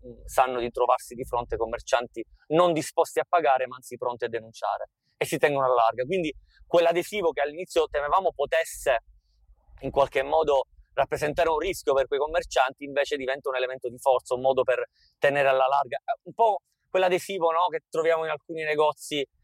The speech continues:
col cane sbarrato dicendo: "Io qui non posso entrare". Ha la stessa funzione per i mafiosi l'adesivo, eh, di Addio Pizzo, e quindi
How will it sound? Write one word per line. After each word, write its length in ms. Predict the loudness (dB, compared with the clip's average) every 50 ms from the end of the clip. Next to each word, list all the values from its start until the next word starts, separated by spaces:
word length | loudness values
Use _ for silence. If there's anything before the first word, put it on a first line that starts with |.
| _ _
col 220 | _ 4 4 4 4
cane 380 | 4 2 2 2 2 0 -2
sbarrato 600 | -2 -2 0 0 0 2 2 2 2 2 2 -2
dicendo: 300 | -8 -10 -12 -8 -8 -6
"Io 120 | -6 -6 -6
qui 120 | -6 -8 -8
non 120 | -8 -6
posso 260 | -6 -6 -6 -4 -6
entrare". 440 | -6 -6 -2 2 2 4 4 4 2
Ha 40 | 0
la 60 | 0
stessa 280 | -2 -4 -4 -2 -2 -2
funzione 360 | -2 -6 -2 -2 -2 0 0
per 100 | -2 -4
i 60 | -6
mafiosi 480 | -8 -8 -4 0 2 2 0 0 -4 -6
l'adesivo, 440 | -8 -8 -10 -10 -6 -4 -4 -4 -6 _ _ _ _ _ _ _ _
eh, 160 | -2 0 2 4
di 80 | 4
Addio 220 | 2 4 2 0 0
Pizzo, 360 | -2 -4 -6 -6 -4 -4 -4
e 40 | 0
quindi 480 | 2 2 2 2 0 0 -2 -2 -2